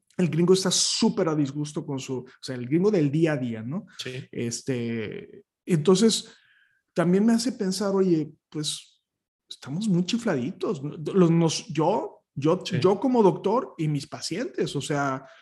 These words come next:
Speaker 1: es como que el benchmark aquí es bastante alto, ¿no? O sea,
Speaker 2: Sí.
Speaker 1: y, y, y luego cuando lo comparas con cosas que no son médicas, ¿no? O sea, tú pa-, tú vas a comer a un restaurante y pagas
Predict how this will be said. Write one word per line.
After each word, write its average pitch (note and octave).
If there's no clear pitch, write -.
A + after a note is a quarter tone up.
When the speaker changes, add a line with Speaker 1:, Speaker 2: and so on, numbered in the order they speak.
Speaker 1:
es -
como E3+
que C#3+
el C#3+
benchmark F#3+
aquí F#3
es A3
bastante G#3
alto, D#3
¿no? C#3+
O D#3+
sea, D3
Speaker 2:
Sí. B2
Speaker 1:
y, D3+
y, D#3
y G3
luego G#3
cuando F#3+
lo E3+
comparas F3+
con D3+
cosas F3
que E3
no E3
son F3+
médicas, F3+
¿no? C3+
O -
sea, A2+
tú D3
pa-, C#3
tú D#3
vas C#3+
a D3+
comer C#3+
a D3
un D3
restaurante C#3+
y C3
pagas C3+